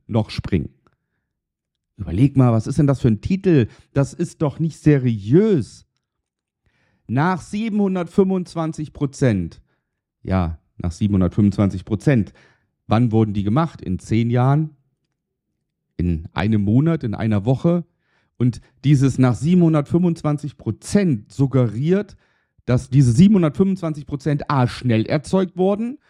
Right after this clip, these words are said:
und jeder im Kopf schon rechnet, „Na, warte mal, wenn ich da jetzt zehntausend Euro drin hätte und siebenhundertfünfundzwanzig Prozent, dann hätte ich so und so viel.“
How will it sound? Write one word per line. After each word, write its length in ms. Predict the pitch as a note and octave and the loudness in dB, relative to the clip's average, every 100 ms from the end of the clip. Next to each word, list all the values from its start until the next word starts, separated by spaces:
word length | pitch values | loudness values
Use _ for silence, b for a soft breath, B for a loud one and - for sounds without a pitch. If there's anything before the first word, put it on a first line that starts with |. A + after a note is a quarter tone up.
| b b - | b b 0
und 280 | G#3 G#3+ | 2 2
jeder 340 | A2+ D#3+ G3+ G#3+ | -2 -2 -2 -4
im 120 | E3 | -6
Kopf 280 | - G3 - | -4 -6 -4
schon 220 | F3 D3+ | -4 -4
rechnet, 420 | D3 F3+ G3 F#3+ | -4 -8 -6 -4
„Na, 140 | A2+ G#2 | -4 -4
warte 220 | E3 D#3+ | 0 2
mal, 360 | A#2+ A2 G#2 | 2 -2 -4
wenn 140 | A2 B2 | -6 -6
ich 100 | B2 | -4
da 140 | B2+ | 0
jetzt 280 | C#3+ C3+ - | 2 0 0
zehntausend 560 | G3 F#3+ E3+ F3 D#3 - | 2 2 4 2 0 -2
Euro 300 | A3+ F#3+ D3+ | -2 0 0
drin 240 | - A#2 | 0 0
hätte 320 | A#2+ A2+ G2+ B B B _ | 0 0 -4 B B B _
und 200 | D3+ D3 | 2 2
siebenhundertfünfundzwanzig 1400 | C3+ F3+ A3 G3 G3 F3+ D#3+ A3 G#3 G3 - F3+ F3+ D3+ | 2 2 4 4 4 2 0 0 0 -2 -2 -4 -6 -8
Prozent, 400 | D#3 D#3+ A3+ A3 | -4 -2 -2 -2
dann 120 | C#3 | 0
hätte 180 | D3 F3 | 0 0
ich 80 | D#3+ | -2
so 140 | D3 | 0
und 80 | G3+ | 0
so 100 | E3+ | 0
viel.“ 400 | - A3 E3 F#2 | 2 4 4 2